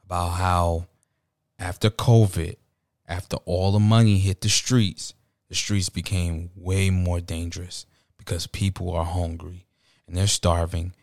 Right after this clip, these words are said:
and they were willing to do anything in order to get ahead or protect the little wealth that they have. It's just the way it is.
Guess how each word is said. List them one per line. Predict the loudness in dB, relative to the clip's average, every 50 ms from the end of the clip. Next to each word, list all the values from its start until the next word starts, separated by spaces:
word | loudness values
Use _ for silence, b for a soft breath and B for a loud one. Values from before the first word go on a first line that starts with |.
| b b
and | -10 -8
they | -6
were | -6 -6 -6
willing | -4 -4 -2 -2 0 -2 -2 -4
to | -6 -8
do | -8 -8 -8 -8 -10 _ -2
anything | 0 2 4 4 2 2 -2 -4 -4 -2 -2 -4 -6 -8 b b b b b b _
in | -4 -2 0
order | 0 0 0 -2
to | -4 -6
get | -4 -2 -2 0
ahead | 0 -2 -2 -4 -4 -4 -4 -4 -6 -8
or | -10 -12
protect | -12 -12 -12 -6 -6 -6 -6 -4 -4
the | -4
little | -4 -2 -2 -2
wealth | -2 -2 -4 -4 -6
that | -8 -10 -10
they | -10 -12 -10
have. | -8 -8 -8 -8 -8 -10 -14 -18 _ _ _ _ _ _ _ _ _ _ _ _ _ _ _ _ _ _ _ _ _ _ _ _ _ _ _ _ _
It's | _ -6
just | -2 0 0 2 2 0
the | 0
way | 0 0 -2 -2 -4
it | -6
is. | -6 -6 -8 -8 -10 -12 -16